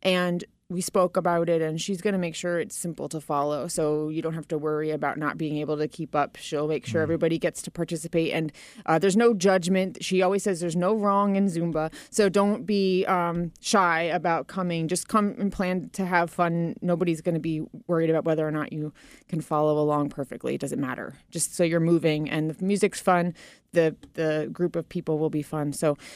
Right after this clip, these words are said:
Speaker 1: meet us at six o'clock at the church. Bring a donation for Turning Point. Um, that's all you need to worry about. Sign up on our website so I know you're coming.
Speaker 2: Mm-hmm.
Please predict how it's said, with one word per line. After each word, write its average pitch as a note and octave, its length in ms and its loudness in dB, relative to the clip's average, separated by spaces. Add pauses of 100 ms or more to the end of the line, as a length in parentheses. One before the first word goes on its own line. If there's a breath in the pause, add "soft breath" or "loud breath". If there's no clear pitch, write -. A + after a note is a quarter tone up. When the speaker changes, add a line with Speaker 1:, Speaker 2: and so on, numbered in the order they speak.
(140 loud breath)
Speaker 1:
meet G3+ 240 4
us A#3 120 6
at G#3+ 120 0
six - 200 -6
o'clock G#3+ 300 -2
at F#3 140 0
the F3 100 -2
church. F3+ 540 0 (200 soft breath)
Bring G#3 220 4
a G#3+ 60 4
donation F#3+ 420 2
for F3 140 -4
Turning F3 340 -2
Point. E3+ 420 -4 (320 soft breath)
Um, D#3 480 0
that's - 260 -2
all E3+ 180 4
you E3 120 0
need D#3+ 160 0
to E3 80 -2
worry D#3+ 120 2
about. D3 220 0
Sign A#3 320 6
up A#3 140 2
on A3+ 120 6
our A#3+ 80 4
website A3 380 4
so G#3+ 80 2
I G3+ 80 4
know G3 100 2
you're F#3 200 2
coming. A3+ 540 4
Speaker 2:
Mm-hmm. G3+ 200 2